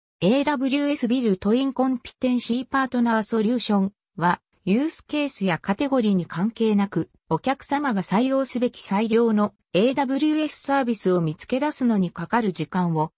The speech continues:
最小限に抑えます。パートナーは、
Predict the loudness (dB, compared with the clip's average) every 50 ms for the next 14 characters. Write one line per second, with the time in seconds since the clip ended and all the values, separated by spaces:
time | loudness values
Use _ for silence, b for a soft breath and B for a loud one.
0 | _ _ _ -12 -4 -2 -2 -2 -2 -2 -2 -2 0 0 0 2 2 2 2 2
1 | 0 -2 -4 -4 -2 -2 0 0 0 -2 -4 -6 -8 -12 -16 -20 _ _ _ _
2 | _ _ _ _ -6 -4 -4 -2 -2 0 0 2 4 4 4 2 2 2 0 0
3 | -2